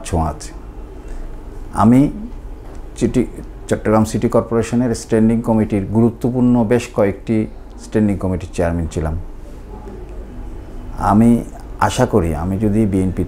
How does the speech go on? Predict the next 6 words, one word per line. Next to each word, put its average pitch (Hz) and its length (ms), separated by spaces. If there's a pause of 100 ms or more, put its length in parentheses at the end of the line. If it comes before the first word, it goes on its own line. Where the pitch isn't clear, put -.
থেকে 101 400 (680)
আমার 90 300 (840)
nomination 98 540
পাই 87 220
mayor 87 260
হিসেবে 82 340